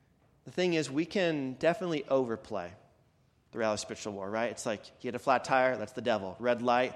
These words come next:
that's the devil, right? Like, there he is behind the bush, watch out, right? You can overplay it, okay? I, I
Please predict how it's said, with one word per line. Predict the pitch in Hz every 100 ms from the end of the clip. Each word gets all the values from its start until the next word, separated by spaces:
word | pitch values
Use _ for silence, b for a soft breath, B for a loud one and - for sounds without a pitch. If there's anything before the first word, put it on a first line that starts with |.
| -
that's | 127 -
the | 131
devil, | 127 107 98
right? | 123 127 - B B B -
Like, | 120 139
there | 170
he | 185
is | 165
behind | 175 180
the | 180
bush, | 202 -
watch | 214 262
out, | 214 143 -
right? | 165 185
You | 208
can | 220
overplay | 214 214 202 - 135
it, | 113
okay? | 113 143 139 175 180 B B B
I, | 147 147 - -
I | 151